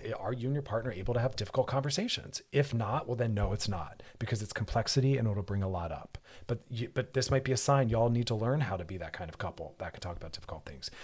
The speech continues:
That moves into the second piece. You know it's for you if you're good at communicating. You have to be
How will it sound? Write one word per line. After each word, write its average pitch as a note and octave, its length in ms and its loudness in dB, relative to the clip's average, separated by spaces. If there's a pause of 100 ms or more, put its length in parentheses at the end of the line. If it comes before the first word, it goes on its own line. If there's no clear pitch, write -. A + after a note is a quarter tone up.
(100)
That D#3+ 180 8
moves D#3+ 160 6
into D#3+ 160 4
the C#3+ 100 0
second G3 300 2
piece. - 260 -4 (220)
You B2 120 -2
know G#3+ 200 2
it's - 120 0
for G#2 200 -4
you G#2+ 220 0
if - 140 -2
you're B2 100 0
good A2 180 2
at B2+ 100 2
communicating. D#3+ 800 -2 (600)
You C#3 240 2
have C#3 400 2
to E3 100 0
be F#3 260 -4